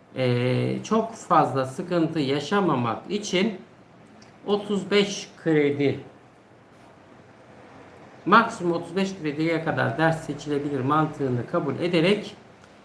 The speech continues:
alabilecek öğrenci otuz beş krediyi alsın, alamayacak öğrenci otuz dört krediyi alsın yönünde bir değerlendirme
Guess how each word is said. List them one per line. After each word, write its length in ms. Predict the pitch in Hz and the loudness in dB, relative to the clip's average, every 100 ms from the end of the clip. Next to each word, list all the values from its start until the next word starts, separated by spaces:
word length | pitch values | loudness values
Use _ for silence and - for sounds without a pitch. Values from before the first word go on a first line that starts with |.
| - - | -20 0
alabilecek 580 | 208 190 156 143 143 175 | 6 6 6 2 -2 0
öğrenci 360 | 175 135 127 | 0 0 -2
otuz 220 | 175 175 170 | -4 -4 -6
beş 220 | 170 - | -6 -4
krediyi 420 | 139 131 127 127 | -4 -2 -2 2
alsın, 420 | 175 175 - 180 | 4 2 0 -4
alamayacak 580 | 170 175 175 139 127 143 | 0 0 2 0 -2 -2
öğrenci 420 | 170 143 127 156 | 0 0 -2 -2
otuz 280 | 170 160 156 | -4 -6 -4
dört 240 | 175 175 | -4 -2
krediyi 360 | 156 131 135 139 | -2 -2 0 2
alsın 360 | 165 156 - 139 | 2 2 -2 0
yönünde 400 | 160 139 175 175 | 0 0 -2 -2
bir 180 | 175 | -2
değerlendirme 1040 | 160 151 151 147 147 147 151 151 170 131 | 0 0 0 -2 -2 -4 -4 0 0 0